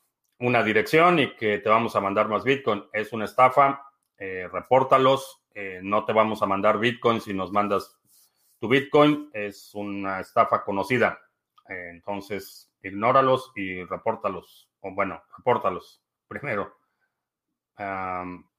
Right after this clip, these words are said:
mm, sobre Engine Coin. Engine Coin es una de las monedas que hablamos a principios del año pasado, me parece.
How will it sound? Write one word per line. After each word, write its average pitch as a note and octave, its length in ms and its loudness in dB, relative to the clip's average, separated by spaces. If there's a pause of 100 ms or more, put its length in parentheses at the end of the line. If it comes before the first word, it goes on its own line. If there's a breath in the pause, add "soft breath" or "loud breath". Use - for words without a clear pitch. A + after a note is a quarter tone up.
mm, F#2+ 300 -14 (140)
sobre G#2+ 540 -2
Engine D#3 340 2
Coin. C#3+ 300 4 (380 loud breath)
Engine F3+ 360 4
Coin G3+ 280 6
es F3 200 2
una F#3+ 200 4
de F3+ 80 6
las C3+ 340 4
monedas D3 420 4
que C#3+ 120 2
hablamos D#3 440 2
a B2 840 0
principios D3+ 920 -2
del A#2+ 220 0
año C#3+ 240 0
pasado, D#3+ 460 4
me C#3 100 2
parece. C3 640 0